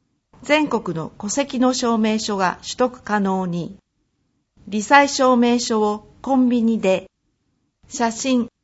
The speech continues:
終わり。発行、三郷市。編集、企画制作部、広報広聴課。電話、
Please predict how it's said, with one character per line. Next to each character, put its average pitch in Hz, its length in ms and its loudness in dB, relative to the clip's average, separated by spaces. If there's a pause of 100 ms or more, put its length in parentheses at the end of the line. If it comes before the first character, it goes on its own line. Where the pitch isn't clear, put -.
(220)
終 208 220 2
わ 214 60 2
り。 190 240 -6 (1600)
発 226 240 0 (120)
行、 247 420 4 (300)
三 220 100 -2
郷 277 380 -2
市。 - 280 -8 (840)
編 262 240 2
集、 226 420 -4 (520)
企 - 160 -20
画 285 240 2
制 277 260 -2
作 262 380 -2
部、 151 240 -8 (440)
広 302 240 0
報 185 220 -2
広 220 300 0
聴 202 260 -4
課。 180 360 -4 (840)
電 233 280 4
話、 202 340 2